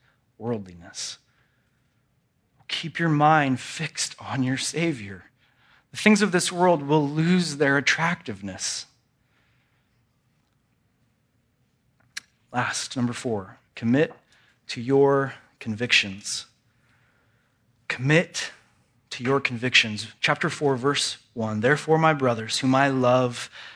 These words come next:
and long for, my joy and crown, stand firm thus in the Lord, my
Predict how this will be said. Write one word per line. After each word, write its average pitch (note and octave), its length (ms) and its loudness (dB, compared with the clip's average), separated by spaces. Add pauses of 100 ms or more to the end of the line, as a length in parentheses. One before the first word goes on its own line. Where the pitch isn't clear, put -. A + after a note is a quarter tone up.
(140)
and F#2+ 140 -18
long D3 380 4
for, D3 400 2
my A2+ 140 -2
joy C#3 440 2
and A#2 140 -2
crown, C3+ 420 2
stand D3+ 420 2
firm C#3 320 2
thus F3 460 4 (240)
in D3 120 2
the D3 80 4
Lord, B2+ 480 2 (580)
my A#2 480 -2